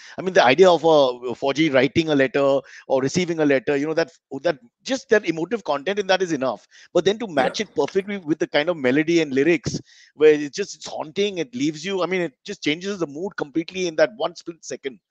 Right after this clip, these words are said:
Speaker 1: So I gotta say, it's
Speaker 2: Absolutely.
Speaker 1: one of, one of my Anu Malik favorite songs of all time, no question.
Speaker 2: Thanks.
Speaker 1: Uh, favorite singer?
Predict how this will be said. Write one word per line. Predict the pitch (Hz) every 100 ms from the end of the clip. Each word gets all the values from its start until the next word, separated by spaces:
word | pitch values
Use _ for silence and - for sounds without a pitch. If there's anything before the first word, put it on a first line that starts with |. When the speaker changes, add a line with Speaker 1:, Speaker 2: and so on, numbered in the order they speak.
| _ _ _
Speaker 1:
So | -
I | 123
gotta | - -
say, | 147
it's | 143 113
Speaker 2:
Absolutely. | 143
Speaker 1:
one | 156
of, | -
one | 139
of | 175
my | 165 143 131
Anu | 123 147
Malik | 143 151
favorite | - 123 139 127
songs | 135 127
of | 107
all | 110
time, | 104 95 92
no | 120
question. | - 107 - 110 - -
Speaker 2:
Thanks. | 104 98 117
Speaker 1:
Uh, | 156 160 151 - - -
favorite | 233 208 302
singer? | - 175 190 262